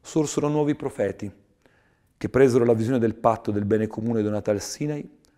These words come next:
per estenderla. Dal Sinai, attraverso Gerusalemme, arriva per noi un nuovo e ricco scenario di bene comune,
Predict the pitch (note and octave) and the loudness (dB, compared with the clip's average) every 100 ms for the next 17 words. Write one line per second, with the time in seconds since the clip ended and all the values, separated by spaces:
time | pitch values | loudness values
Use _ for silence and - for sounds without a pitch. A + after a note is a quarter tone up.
0 | _ _ A2 G#2+ - - E2 F2 F2 F2+ | _ _ -2 -2 -2 -8 -8 -6 -6 -6
1 | F2 _ _ _ _ _ _ - A2+ A2 | -12 _ _ _ _ _ _ -2 0 2
2 | - - E3 F3+ F3+ - - _ _ _ | -2 0 0 0 -2 -6 -16 _ _ _
3 | _ A2 - A#2 A#2+ - G2+ A2+ A#2+ A#2+ | _ -12 -4 0 0 0 -2 0 2 2
4 | F#2+ E2 F2+ F#2+ - - A2+ B2 A#2 B2 | 2 0 -4 -10 -8 -6 -2 0 0 0
5 | A#2+ C3+ C3+ B2 B2+ C#3 D3+ C3 A#2+ B2 | 0 0 0 0 0 2 2 2 0 -2
6 | - A#2+ - G#2+ G2 G2 G#2 G2+ G#2+ G#2 | -6 -4 -4 -2 -2 -2 -2 -2 -2 -4
7 | G#2+ F#2 D#2+ E2+ | -6 -6 -8 -12